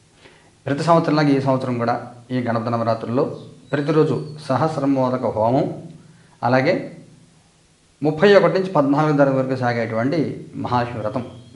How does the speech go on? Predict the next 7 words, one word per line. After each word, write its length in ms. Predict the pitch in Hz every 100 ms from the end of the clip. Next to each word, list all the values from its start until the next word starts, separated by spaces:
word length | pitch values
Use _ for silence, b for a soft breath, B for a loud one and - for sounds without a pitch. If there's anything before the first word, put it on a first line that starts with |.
| -
ప్రతిరోజు 600 | 113 110 113 139 254 - B B B B 113
లక్ష్మీ 320 | 127 - 151
హోమాలు 800 | 139 139 123 113 127 123 123 - - - - _ _
ఇవన్నీ 200 | 113 107
జరుగుతాయి, 340 | 110 110 113 151 - - - _ - -
సామూహికంగా 460 | 113 113 117 117
జరుగుతాయి. 500 | 117 117 120 156 -